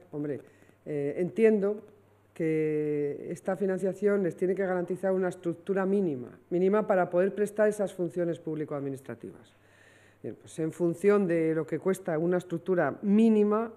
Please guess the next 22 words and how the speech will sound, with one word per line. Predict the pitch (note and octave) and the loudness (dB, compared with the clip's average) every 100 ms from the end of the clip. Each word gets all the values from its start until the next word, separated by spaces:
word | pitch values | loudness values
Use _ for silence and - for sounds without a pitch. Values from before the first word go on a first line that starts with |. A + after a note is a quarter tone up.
| - | -12
pues | C3+ | -10
será | - C#3+ | -4 -2
la | D#3 E3 | 0 0
financiación | D#3 C#3+ C#3 D3 C#3+ E3+ F3+ G#3+ - - _ _ _ _ | -2 -6 -6 -8 -4 -2 -2 -2 -8 -20 _ _ _ _
que | F#3+ | 4
año | F#3 G3+ A3+ A3+ | 6 8 6 6
a | A#3 | 6
año, | A#3+ A3+ A#3 A#3 - | 6 6 4 0 -8
porque | C3+ D3+ | -6 -2
hablamos | D#3 E3+ F3 | 0 2 0
por | E3+ F#3 | 0 0
eso | F3+ E3 | 0 -2
de | D3+ | -2
disponibilidades | D3 D3+ D3 C#3+ E3 E3+ | -6 -8 -6 -2 -2 -2
presupuestarias, | F3 F#3 F#3+ F#3+ G3 F#3+ G3 G3 | -6 -6 -6 -2 0 0 -2 -6
año | F#3 F3+ F#3 | -4 0 0
a | F3+ | 0
año | F#3 F3+ | 0 -2
se | E3+ | -4
pacte | D3+ D#3+ E3+ | -6 -8 -8
con | D#3 D3 | -8 -6
las, | C3 B2 | -6 -8